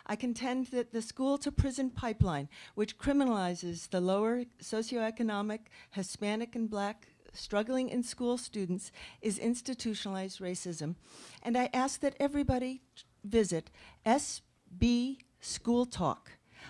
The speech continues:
On March sixteenth, there was a special education parent meeting, uh, invited to come and talk to fcmat. It was a Latino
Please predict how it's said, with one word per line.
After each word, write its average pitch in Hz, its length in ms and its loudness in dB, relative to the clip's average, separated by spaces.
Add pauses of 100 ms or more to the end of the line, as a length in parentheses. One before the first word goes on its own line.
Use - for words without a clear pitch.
On 170 160 0
March 180 200 0
sixteenth, 240 640 -4
there 190 120 -2
was 180 180 -4
a 170 100 -4 (280)
special 226 400 0
education 226 560 -2
parent 233 320 0
meeting, 202 340 -2 (580)
uh, 175 360 2
invited 226 420 4
to 247 60 -6
come 240 220 2
and 240 120 2
talk 214 240 0
to - 100 -4
fcmat. 190 580 0 (500)
It 233 160 2
was 254 180 2
a 254 100 0
Latino 269 840 4